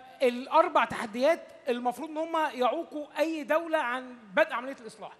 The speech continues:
في المشكلة إن أنا لازم أصلح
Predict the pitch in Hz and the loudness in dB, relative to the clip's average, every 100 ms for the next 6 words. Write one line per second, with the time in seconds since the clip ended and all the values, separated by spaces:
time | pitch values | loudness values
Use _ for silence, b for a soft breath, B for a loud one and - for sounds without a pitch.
0 | B B B _ - 311 - 254 254 254 | B B B _ -16 -14 -6 -4 -4 -8
1 | - 320 359 339 262 285 320 311 302 294 | -6 2 6 6 4 -2 2 2 0 -4
2 | 285 311 285 | -6 -4 -4